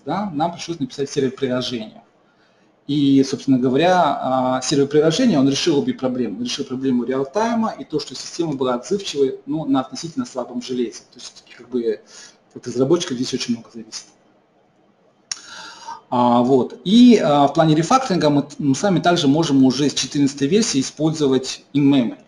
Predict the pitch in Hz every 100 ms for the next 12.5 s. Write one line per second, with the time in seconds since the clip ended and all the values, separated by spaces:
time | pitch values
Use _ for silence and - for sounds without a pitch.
0 | _ _ 139 - 185 185 147 - 127 117
1 | 120 120 - _ _ _ _ _ _ _
2 | _ _ _ _ _ _ _ _ _ -
3 | - _ _ _ _ _ _ _ _ _
4 | _ - - - - - 208 214 196 190
5 | 180 214 - - 175 190 190 170 180 180
6 | 180 175 175 170 196 285 - 165 139 131
7 | 160 180 190 - 151 139 135 143 139 131
8 | 127 151 185 175 180 - 277 185 151 -
9 | - 151 156 220 233 233 - 175 208 202
10 | 196 - - 185 185 170 - - 151 139
11 | 185 185 185 - 151 147 147 156 143 139
12 | 147 135 156 165 120